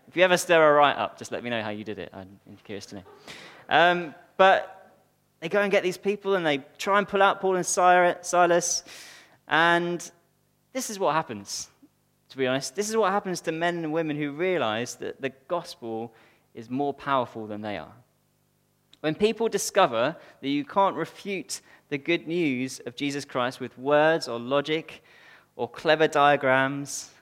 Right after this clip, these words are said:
then they turn to force. They must stop it.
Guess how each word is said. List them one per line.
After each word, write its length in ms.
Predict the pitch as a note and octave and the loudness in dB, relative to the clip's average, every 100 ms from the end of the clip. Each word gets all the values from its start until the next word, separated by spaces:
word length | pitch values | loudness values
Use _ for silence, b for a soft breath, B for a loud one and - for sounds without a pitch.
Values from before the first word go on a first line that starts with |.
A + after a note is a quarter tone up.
| _ _ _ _ _ _ _ - | _ _ _ _ _ _ _ -8
then 120 | D#3 | -4
they 100 | D#3 | -4
turn 220 | E3+ D#3+ | -4 -6
to 80 | D3 | -6
force. 560 | - F3 - - - - _ _ _ _ _ _ - | -6 -6 -6 -16 -18 -20 _ _ _ _ _ _ -12
They 120 | C#3+ | -12
must 300 | E3+ G3 - | -10 -10 -10
stop 280 | - G#3 - | -8 -8 -8
it. 120 | - | -14